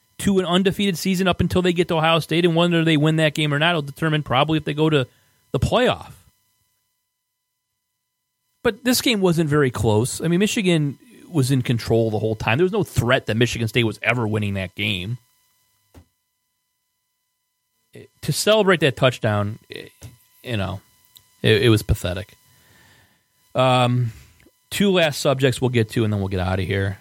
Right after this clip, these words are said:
Uh, the Pistons are off to a, uh, two and one start. Not that I don't, that I, that anyone seems to care in this town.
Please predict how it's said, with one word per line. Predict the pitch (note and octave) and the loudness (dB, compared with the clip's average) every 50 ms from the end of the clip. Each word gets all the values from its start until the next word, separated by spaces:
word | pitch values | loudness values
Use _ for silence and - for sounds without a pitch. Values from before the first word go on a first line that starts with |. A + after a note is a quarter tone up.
| _ _ - | _ _ -12
Uh, | G1+ G1+ - _ _ | -12 -12 -12 _ _
the | - - | -6 -2
Pistons | - - - F#3+ F3+ - - B2 A2+ A2 C3 D3 - - - _ _ _ _ _ _ _ _ _ _ _ _ _ _ _ _ _ _ _ _ _ _ _ _ _ _ _ _ _ _ _ _ _ - | -2 0 0 0 0 0 0 0 0 0 0 -2 -6 -10 -16 _ _ _ _ _ _ _ _ _ _ _ _ _ _ _ _ _ _ _ _ _ _ _ _ _ _ _ _ _ _ _ _ _ 0
are | A#2 A#2 A#2 | 2 4 4
off | A2+ A2 - - | 4 2 0 -4
to | - C3+ B2+ | -2 2 2
a, | A2 G#2 G2+ G2+ | 4 4 4 2
uh, | G2+ G2 G2+ - | 2 0 -2 -2
two | - - B2+ A#2 | -2 0 2 4
and | A2 G#2+ G#2 | 4 4 2
one | G2+ G2 G2+ | 2 0 0
start. | G2+ - - A2+ G2 G2 G#2 G#2+ - - _ _ _ - _ _ _ _ _ _ _ _ _ _ _ _ _ _ _ _ - | -2 -4 -2 0 2 2 2 0 -2 -10 _ _ _ -20 _ _ _ _ _ _ _ _ _ _ _ _ _ _ _ _ -10
Not | E3+ F3 - - | -8 -8 -6 -4
that | A#2 G#2+ | -2 0
I | G2+ G2+ | 0 0
don't, | G#2 G2+ G2+ G#2 - _ | 0 0 -2 -4 -6 _
that | - A#2 G#2+ G#2 | -2 -2 0 0
I, | G#2+ - | -2 -2
that | - A#2 G#2+ - | -2 -2 0 0
anyone | A2+ A2 A2+ A2 G#2 G2+ G#2 | 2 2 2 2 2 0 -2
seems | - - B2 A#2 G#2+ | 0 0 -2 -2 -2
to | - A2 | -4 -10
care | - - - D3 D3+ E3 D#3+ | -6 -2 0 2 4 4 4
in | A#2+ G#2 | 2 2
this | G2+ F#2+ - | 0 -2 -4
town. | - - E2+ E2 F2 F#2 A2 C3 C#3 | -6 -10 -10 -8 -6 -4 -4 -4 -6